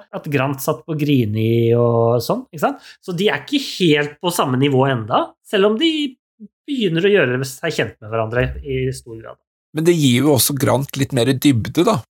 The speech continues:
Speaker 2: Altså at
Speaker 1: Ja.
Speaker 2: han er ikke den der, eh, altså, eiersjuke personen, da, som bare skal ha, det er en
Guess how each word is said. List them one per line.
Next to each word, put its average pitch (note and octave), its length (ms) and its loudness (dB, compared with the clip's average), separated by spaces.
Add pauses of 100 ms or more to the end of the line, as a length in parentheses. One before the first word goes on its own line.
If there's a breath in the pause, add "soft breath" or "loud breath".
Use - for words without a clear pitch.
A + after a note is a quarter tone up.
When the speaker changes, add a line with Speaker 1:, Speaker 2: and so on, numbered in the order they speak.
Speaker 2:
Altså A#2+ 280 0
at - 160 0
Speaker 1:
Ja. B2 140 0
Speaker 2:
han B2+ 80 -2
er F#2+ 320 2
ikke E3+ 180 0
den C3 220 0
der, A2 240 0
eh, A#2+ 220 2 (600 soft breath)
altså, B2 460 2 (300)
eiersjuke A#2+ 720 2
personen, C3+ 540 0
da, C#3 140 2
som B2 420 -2 (100)
bare G#2 280 2
skal A2 200 0
ha, G#2+ 140 4 (260)
det - 160 0
er G#2 300 2
en C3+ 140 -2